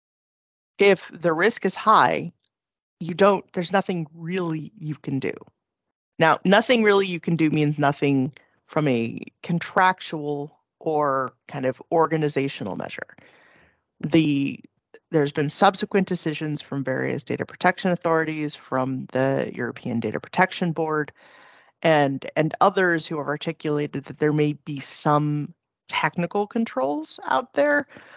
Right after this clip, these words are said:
but those are very, very challenging to implement. And so that's another b-,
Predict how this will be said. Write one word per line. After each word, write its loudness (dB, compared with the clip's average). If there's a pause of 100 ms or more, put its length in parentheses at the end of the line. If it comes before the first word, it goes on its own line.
(420)
but 2
those 4
are 6
very, 4
very 0
challenging 0
to -6
implement. -4 (100)
And 0
so -2
that's 6
another 6
b-, -6